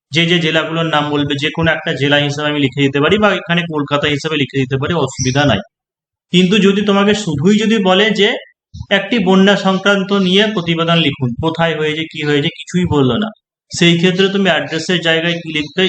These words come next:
এক্স ওয়াই জেড লিখবে, সেই জায়গায় কোনো পার্টিকুলার জায়গার নাম লেখার দরকার নেই। নেক্সট পাঁচ নম্বর পয়েন্ট কি আছে দেখে, দেখে নাও যে কি ঘটনা,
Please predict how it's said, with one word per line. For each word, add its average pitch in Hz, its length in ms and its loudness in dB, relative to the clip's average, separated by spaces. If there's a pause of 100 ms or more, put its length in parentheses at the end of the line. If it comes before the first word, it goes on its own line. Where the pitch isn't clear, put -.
(120)
এক্স 139 240 -2
ওয়াই 139 220 2
জেড 151 220 0 (280)
লিখবে, 101 340 -4 (120)
সেই 156 180 -2
জায়গায় 156 360 2
কোনো 165 220 -2 (100)
পার্টিকুলার 147 560 0
জায়গার 131 440 0
নাম 147 180 2 (360)
লেখার 117 340 -2
দরকার 131 380 -2
নেই। 104 220 -2 (1900)
নেক্সট 196 280 0 (100)
পাঁচ 156 280 0
নম্বর 196 380 2 (560)
পয়েন্ট 170 480 0
কি 190 160 0
আছে 190 240 0
দেখে, 175 220 -2
দেখে 165 240 -2
নাও 180 180 2
যে 175 140 0 (160)
কি 202 140 2 (180)
ঘটনা, 175 420 2